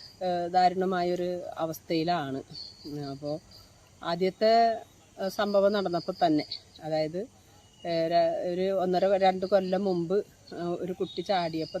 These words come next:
തന്നെ, ഏ, ഞാൻ എല്ലാവരോടും പറഞ്ഞതാണ് നമുക്ക് ഈ, ഏ, പാലത്തിൻ്റെ അരികത്ത് നെറ്റ് വേണം എന്ന്. അപ്പൊ പലരും പറഞ്ഞെന്താന്ന് വെച്ചാല്, ഏ, ഇതല്ലെങ്കിൽ വേറെ എവിടെയെങ്കിലും ചെന്ന് ചാടും എന്നാണ്. പക്ഷെ എന്നാലും,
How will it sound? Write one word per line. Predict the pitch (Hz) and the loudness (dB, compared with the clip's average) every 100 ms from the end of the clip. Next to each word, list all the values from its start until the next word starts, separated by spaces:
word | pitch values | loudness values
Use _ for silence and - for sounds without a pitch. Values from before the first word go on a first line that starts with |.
| - | -4
തന്നെ, | 156 147 156 - - - - - _ - | -2 -2 -4 -8 -18 -20 -20 -20 _ -10
ഏ, | 156 156 | -6 -2
ഞാൻ | 160 160 170 - | 0 0 0 -2
എല്ലാവരോടും | 165 160 156 156 151 156 | -4 0 2 0 -4 -2
പറഞ്ഞതാണ് | 180 165 151 151 165 151 156 | -2 -2 -2 -2 -2 -2 -4
നമുക്ക് | 156 143 - 151 | -4 -6 -6 -6
ഈ, | 151 160 - - - - | -4 -6 -8 -14 -14 -8
ഏ, | 147 143 139 | -6 -6 -8
പാലത്തിൻ്റെ | 165 151 147 - 147 151 156 - | -6 -6 -6 -8 -8 -4 -6 -6
അരികത്ത് | 160 151 147 - 147 | -8 -6 -6 -6 -6
നെറ്റ് | 151 - - 156 156 - - - - 151 | -6 -8 -6 -6 -6 -12 -20 -20 -12 -2
വേണം | 147 143 147 143 _ - - - | 0 0 -4 -10 _ -20 -16 -8
എന്ന്. | 139 127 - _ - - | -8 -8 -14 _ -18 -12
അപ്പൊ | 151 165 | -10 -4
പലരും | 202 196 190 208 214 | 0 0 -2 -2 0
പറഞ്ഞെന്താന്ന് | 202 196 202 190 190 190 | 0 -2 -2 -2 -2 -4
വെച്ചാല്, | - 185 185 214 294 - - - - - 190 | -2 -2 0 -4 -8 -18 -20 -20 -20 -8 -4
ഏ, | 185 185 | -2 -2
ഇതല്ലെങ്കിൽ | 190 196 214 214 208 214 | -6 0 2 2 2 4
വേറെ | 214 202 | 6 8
എവിടെയെങ്കിലും | 202 196 190 190 196 | 6 4 0 0 0
ചെന്ന് | 190 185 | 0 0
ചാടും | 202 180 160 165 - 170 | 2 2 0 -4 -8 -2
എന്നാണ്. | 160 151 139 | -2 -2 -4
പക്ഷെ | 156 - 202 | -6 -2 -2
എന്നാലും, | 214 202 208 233 | -2 -4 -4 -6